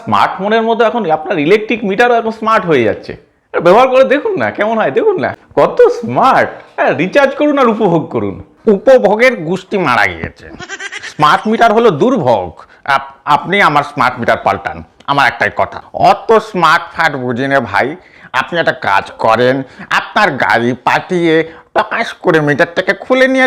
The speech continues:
Speaker 2: ঝটাস করে আপনি আপনার ওখানে নিয়ে চলে যান, দরকার হয় আপনার বাড়িতে লাগান।
Speaker 1: আচ্ছা, আপনি একটা কাজ করুন, আমার অফিসে চলে আসুন, আমি আপনাকে খাতায় কলমে দেখিয়ে দিচ্ছি যে স্মার্ট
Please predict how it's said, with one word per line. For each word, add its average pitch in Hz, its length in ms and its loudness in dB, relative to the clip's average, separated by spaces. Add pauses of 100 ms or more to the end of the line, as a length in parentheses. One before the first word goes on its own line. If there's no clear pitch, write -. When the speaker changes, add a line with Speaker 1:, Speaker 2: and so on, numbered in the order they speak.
Speaker 2:
ঝটাস 294 360 0
করে 240 260 0
আপনি 196 380 0
আপনার 170 320 2
ওখানে 415 280 -4
নিয়ে 208 300 -4
চলে 131 200 0
যান, 127 160 0
দরকার 170 260 0
হয় 160 140 2
আপনার 175 200 0
বাড়িতে 143 360 0
লাগান। 85 360 -6 (1120)
Speaker 1:
আচ্ছা, 120 260 0
আপনি - 220 0
একটা 165 260 0
কাজ 110 160 2
করুন, 160 220 0
আমার 139 180 4
অফিসে 147 360 2
চলে 160 240 2
আসুন, 196 320 0 (840)
আমি 170 320 2
আপনাকে 202 340 2
খাতায় 202 480 2
কলমে 202 340 0
দেখিয়ে 175 300 -2
দিচ্ছি 160 300 -4 (420)
যে 117 140 -2
স্মার্ট 131 400 0